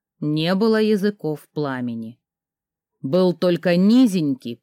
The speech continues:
полный мужчина за пятьдесят, сидевший в своем кресле за неприлично большим столом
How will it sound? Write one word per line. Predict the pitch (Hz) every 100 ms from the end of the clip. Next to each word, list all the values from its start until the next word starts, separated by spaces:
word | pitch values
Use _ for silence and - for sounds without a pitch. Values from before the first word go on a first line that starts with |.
| -
полный | 185 214 240 240
мужчина | 233 233 208 - - 196 147 131
за | 131 175
пятьдесят, | 175 190 160 190 - 143 117 - _ _ _ _
сидевший | - 185 165 175 - 170 151
в |
своем | - 160 160 160
кресле | - 226 247 - 139 117 _ -
за | 135 170
неприлично | 170 165 175 175 208 - 254
большим | 214 220 - 160 160
столом | - 170 170 151 113 -